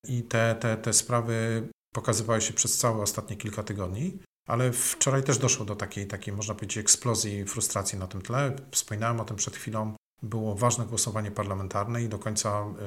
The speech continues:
e, posłowie Partii Konserwatywnej nie wiedzieli, czy, czy to głosowanie jest objęte, e, e, dyscypliną partyjną, czy nie jest. Dochodziło wedle różnych, e,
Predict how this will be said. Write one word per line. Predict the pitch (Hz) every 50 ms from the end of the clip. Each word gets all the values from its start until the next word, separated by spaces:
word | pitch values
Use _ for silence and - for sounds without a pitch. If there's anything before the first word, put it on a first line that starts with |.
| 98 101 98 95
e, | 92 95 -
posłowie | - 107 - - 101 104 101
Partii | 98 - 101 - 113 104
Konserwatywnej | - 107 - - 98 104 101 - 107 98 104 98
nie | 101 101 107
wiedzieli, | 104 101 104 113 101 98 95 92 92
czy, | - - 98 92 92 92 - _ _ _ _ - - - 92 92
czy | - - -
to | - 98 95 92 90 95 98 98 95 98
głosowanie | - 113 - - 104 101 98 95 87
jest | 87 120 131 - 113
objęte, | 110 113 123 117 113 - - 110
e, | 107 110 107 110 110 - 117 107 104 104 104 107 - _ _ _ - -
e, | 113 107 107 104
dyscypliną | 104 110 110 - - 117 - 120 113 113 107
partyjną, | 107 110 - - 113 104 101 98 98
czy | - - 95
nie | 95 113 135 139
jest. | 123 117 117 - - - - _ _ _ -
Dochodziło | 127 127 127 113 127 131 123 120 117 110 110 110 110 - _ _ _ _ _ _ _
wedle | - 107 107 107 113 113 110 110 107 107
różnych, | 117 113 107 - 113 107 107 104 - -
e, | 110 104 101 101 101